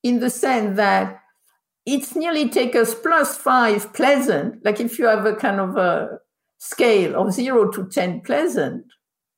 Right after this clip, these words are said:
for pleasant, it takes us five, plus five to say, "Oh, yes, this is nice." And then unpleasant, it takes you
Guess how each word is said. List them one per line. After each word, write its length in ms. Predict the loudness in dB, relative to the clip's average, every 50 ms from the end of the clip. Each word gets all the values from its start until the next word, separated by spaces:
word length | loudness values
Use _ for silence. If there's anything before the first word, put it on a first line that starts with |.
| _ _ _ _ _ _
for 280 | -2 0 0 0 0
pleasant, 540 | 0 0 2 2 2 2 2 0 0 0 -2
it 140 | -2 -2 0
takes 220 | 0 0 2 2
us 180 | 0 0 0 -2
five, 560 | -2 0 2 2 4 4 2 0 0 -2 -2
plus 280 | 0 0 0 0 -2 0
five 380 | 0 2 4 4 2 0 -2
to 100 | -4 -8
say, 320 | -4 0 0 0 0 0 0
"Oh, 180 | 2 2 4 4
yes, 520 | 2 2 2 2 2 0 -2 -6 -12 -20 _ -6
this 500 | -4 -2 -2 0 0 0 0 -2 -2 -4
is 240 | -8 -8 -8 -10 -8
nice." 600 | -4 -2 -2 -2 -4 -6 -14 -20 -20 -20 -20 _ _ _ _ _ _ _ _ _ _ _ _ _ _ _ _ _ _ _ _ _ _ _ _ _ _ _ _ _ _ _ -2
And 180 | -2 0 2 2
then 380 | 0 0 -2 -4 -8 -12 _ _ _ _ _ _ _ _ _ 0
unpleasant, 680 | 0 2 0 0 2 4 4 4 4 2 2 0 0
it 140 | 0 -2 -2
takes 280 | -2 -4 -4 -2 -2 0
you 280 | 0 0 0 -2 -6